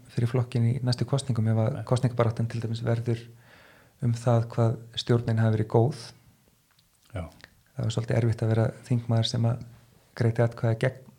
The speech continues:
Speaker 1: stjórnarmyndun.
Speaker 2: Jú.
Speaker 1: Og þarft að, hérna, ná aðeins að, að orða það.
Speaker 2: Agnar Kristján Þorsteinsson spyr, hvernig er reynsla þín af því að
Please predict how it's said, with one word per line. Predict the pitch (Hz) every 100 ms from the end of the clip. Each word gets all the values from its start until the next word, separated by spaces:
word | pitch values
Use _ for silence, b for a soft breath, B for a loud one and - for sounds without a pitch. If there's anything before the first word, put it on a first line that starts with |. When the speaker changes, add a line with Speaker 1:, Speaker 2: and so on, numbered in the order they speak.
| _ -
Speaker 1:
stjórnarmyndun. | - 120 120 117 151 139 139
Speaker 2:
Jú. | 113 95 107 -
Speaker 1:
Og | 131
þarft | 123 120 -
að, | - - 120
hérna, | 120 117 123 120 B B B B B B B _
ná | 127
aðeins | 120 120 117 117
að, | 120 -
að | 120 - - -
orða | 123 123 117
það. | 131 - - - - - - B B B B B B B B -
Speaker 2:
Agnar | 120 - 143 120
Kristján | 139 120 127
Þorsteinsson | 143 143 151 135 131
spyr, | - 135 131
hvernig | 135 131
er | 127
reynsla | 135 156 - 139 131 120 -
þín | - 143 131
af |
því |
að | 127